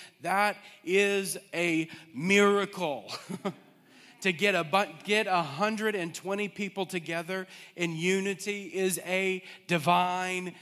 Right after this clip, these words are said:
miracle. How did that happen? It was under the orchestration, the direction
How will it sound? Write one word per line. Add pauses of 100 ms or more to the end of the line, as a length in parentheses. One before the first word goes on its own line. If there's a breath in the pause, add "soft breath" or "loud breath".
(180 loud breath)
miracle.
How
did
that
happen? (240 loud breath)
It
was
under
the
orchestration,
the
direction